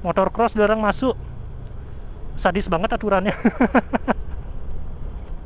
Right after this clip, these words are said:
Kita sekarang lagi ada di Pantai Tampih dan aku nggak tahu nih pantainya dibuka atau nggak nih sebenarnya. Soalnya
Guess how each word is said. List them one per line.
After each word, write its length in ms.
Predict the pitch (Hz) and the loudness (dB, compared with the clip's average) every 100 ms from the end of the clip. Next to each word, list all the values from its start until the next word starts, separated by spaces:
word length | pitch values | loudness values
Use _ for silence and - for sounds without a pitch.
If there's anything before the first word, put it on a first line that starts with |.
| - - - - - - - - - - - - - - - - - - - - | -8 -8 -8 -8 -8 -8 -8 -8 -6 -6 -8 -10 -12 -10 -10 -10 -10 -8 -10 -4
Kita 160 | 185 254 | -2 -2
sekarang 240 | - 233 | 0 2
lagi 160 | 254 220 | 2 4
ada 120 | 208 | 4
di 160 | 214 202 | 4 4
Pantai 640 | 214 190 185 226 226 226 - | 2 2 2 2 4 2 2
Tampih 720 | 214 214 196 - - 254 202 | 4 4 2 -4 0 2 2
dan 160 | 147 170 202 | 2 0 0
aku 80 | 233 | 0
nggak 160 | 220 | 0
tahu 160 | 175 208 | 0 0
nih 80 | 233 | 0
pantainya 400 | 180 165 180 247 | 0 0 -2 -2
dibuka 640 | 180 139 135 - 214 254 | -2 -2 -4 -2 -2 -2
atau 240 | - 254 | -2 -2
nggak 320 | 208 196 269 277 | 0 0 0 -2
nih 80 | |
sebenarnya. 400 | 202 196 202 185 | -2 2 2 2
Soalnya 320 | 165 190 233 | -2 -2 -2